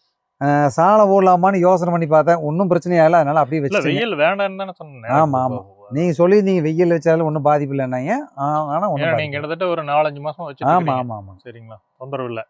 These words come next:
Speaker 1: எந்த தொந்தரவும் இல்லைங்க.
Speaker 2: சரி, சரி.
Speaker 1: நான் பெருசா துணி கூட போட்டு கட்டுறது இல்ல, புழு பிடிக்கிறதா, எந்த வேலையும் இல்லைங்க. கிட்டத்தட்ட பா-, பார்த்தா இந்த இது விரிடியில வேணா புழு வருது.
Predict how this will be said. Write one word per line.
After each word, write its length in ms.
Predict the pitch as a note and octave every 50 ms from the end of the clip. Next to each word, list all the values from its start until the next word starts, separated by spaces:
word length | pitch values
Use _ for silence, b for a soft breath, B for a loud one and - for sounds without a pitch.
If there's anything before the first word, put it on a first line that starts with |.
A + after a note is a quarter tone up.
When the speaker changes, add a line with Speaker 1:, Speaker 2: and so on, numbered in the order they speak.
| _ -
Speaker 1:
எந்த 200 | B2 C3+ C#3+ C#3+
தொந்தரவும் 360 | C#3 D3 C#3+ D3 D3 C3 B2+
இல்லைங்க. 240 | A#2+ A2+ G#2 G#2 - _ _ _ _
Speaker 2:
சரி, 160 | - A2 G#2 A2 A2
சரி. 200 | _ _ - _ _ _
Speaker 1:
நான் 140 | - A#2+ A#2+
பெருசா 280 | A2 C#3 D3 C#3+ E3 E3+
துணி 220 | - E3+ E3 E3+
கூட 200 | E3 E3+ F#3 F#3
போட்டு 200 | D3+ E3+ D#3+ D#3
கட்டுறது 280 | - D3+ C3+ D3+ D#3 C#3+
இல்ல, 200 | C#3+ C#3+ D3+ D3+
புழு 220 | B2 D3 D#3 F3 E3+
பிடிக்கிறதா, 500 | C#3+ D#3 D3+ D3 C#3 C#3+ C#3 C#3 C#3 C3
எந்த 260 | B2+ C3+ D3+ E3+ F#3+
வேலையும் 260 | F#3 F#3 F#3+ F3+ D#3+
இல்லைங்க. 260 | D3 C3 A#2+ A2+ A#2+ _ _ _ _ _ _ _ _ _ _ _ _ _ _ -
கிட்டத்தட்ட 280 | D#3 D#3+ E3 F#3+ F#3+ D#3+
பா-, 200 | E3+ E3 D#3+ D#3
பார்த்தா 260 | D3+ E3 E3+ G3+ G3
இந்த 160 | F#3 F3 E3 D3+ C#3+ C#3 C3+ C3 B2+
இது 180 | C3+ D3 E3+ C#3
விரிடியில 400 | D3 F#3+ B3 C4+ C#4 C4 A#3 G#3
வேணா 140 | G#3 A3
புழு 220 | G#3+ D#3 D3 D#3 D3+ C#3
வருது. 260 | B2 A#2 G#2+ F#2+